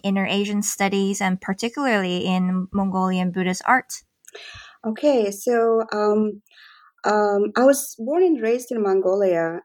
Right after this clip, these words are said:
Speaker 2: and, um, I, uh, studied art history all my life, um, mostly European art. But, um, um, I wrote my master's thesis on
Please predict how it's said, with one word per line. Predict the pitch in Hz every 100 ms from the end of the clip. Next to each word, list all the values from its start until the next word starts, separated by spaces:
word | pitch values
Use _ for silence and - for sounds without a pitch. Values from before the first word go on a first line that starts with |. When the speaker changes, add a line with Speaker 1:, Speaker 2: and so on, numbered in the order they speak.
| -
Speaker 2:
and, | 175 175 170 175
um, | 170 170 165 - - - _ -
I, | 185 185 185 185 180 -
uh, | 175 180
studied | - 269 247
art | 208 202
history | 240 240 208 185 185
all | - 190
my | 185
life, | 180 180 185 190 - -
um, | 180 175 170 165 - _ - -
mostly | 185 214 214 185 175
European | 170 175 170 190 190 185
art. | 156 185 254 _ _ - - _
But, | 180 190 185 - -
um, | 190 190 185 180 170 -
um, | 180 180 180 175 175 - _ _ - - 175
I | 196
wrote | 202 285 285
my | 214
master's | 185 185 202 - 190 -
thesis | 190 190 196 175 165 - -
on | 180 170 170 170